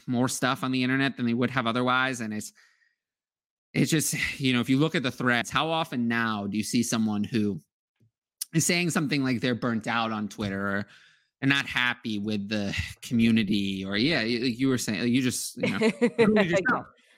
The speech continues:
Speaker 2: Uh, yeah,
Speaker 1: And
Speaker 2: I
Speaker 1: it just, I don't feel like we saw that to the same degree two years ago.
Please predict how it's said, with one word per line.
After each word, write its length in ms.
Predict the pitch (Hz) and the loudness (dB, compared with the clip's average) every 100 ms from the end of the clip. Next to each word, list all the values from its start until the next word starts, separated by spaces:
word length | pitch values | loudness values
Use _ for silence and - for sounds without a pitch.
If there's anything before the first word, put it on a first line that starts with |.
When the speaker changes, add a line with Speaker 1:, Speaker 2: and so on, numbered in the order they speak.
| _ | _
Speaker 2:
Uh, 200 | - 170 156 | -2 0 2
yeah, 220 | 160 127 | 2 2
Speaker 1:
And 100 | 123 | 0
Speaker 2:
I 20 | |
Speaker 1:
it 200 | 143 139 | -2 -2
just, 240 | 170 151 - _ _ - | -2 -4 -6 _ _ -2
I 80 | 175 | 2
don't 200 | 208 190 | 2 2
feel 200 | 214 190 | 0 0
like 200 | 151 135 | 0 0
we 100 | 123 | -2
saw 280 | - 120 | 0 0
that 200 | 113 101 - | 0 -4 -6
to 80 | |
the 60 | 101 | -8
same 260 | - 104 95 | -4 -4 -4
degree 240 | 95 87 | -6 -10
two 140 | - | -10
years 220 | 82 92 82 | -12 -12 -16
ago. 140 | - | -20